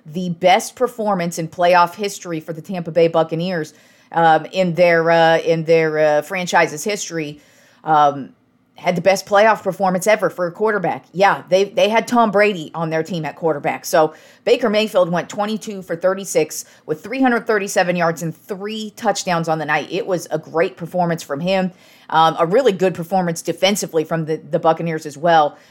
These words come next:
Um, but, uh, it was just straight up domination. The Eagles looked pathetic. Um, all I gotta ask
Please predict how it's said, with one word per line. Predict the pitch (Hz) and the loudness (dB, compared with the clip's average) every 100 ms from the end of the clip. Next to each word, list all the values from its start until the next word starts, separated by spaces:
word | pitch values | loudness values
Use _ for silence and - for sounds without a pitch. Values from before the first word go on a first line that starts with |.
| _ - | _ -2
Um, | 151 151 147 143 131 | 2 4 4 2 -2
but, | - 156 156 | 2 2 2
uh, | 165 151 151 | 2 2 2
it | 175 | -2
was | 165 | -6
just | 165 160 | -8 -8
straight | - 214 202 185 | -6 0 2 2
up | 170 | 2
domination. | 170 165 160 156 - 156 | 2 2 -2 -6 -8 -12
The | - | -12
Eagles | 226 202 160 147 | -10 -6 -6 -8
looked | 143 - | -14 -16
pathetic. | - 151 - _ - 196 143 - _ _ _ - | -16 -14 -14 _ 2 2 2 -4 _ _ _ -2
Um, | 156 151 151 | 2 2 2
all | 214 285 | 2 4
I | 190 | 4
gotta | 233 147 139 123 | 2 0 -2 -6
ask | 131 131 - - | -8 -8 -10 -14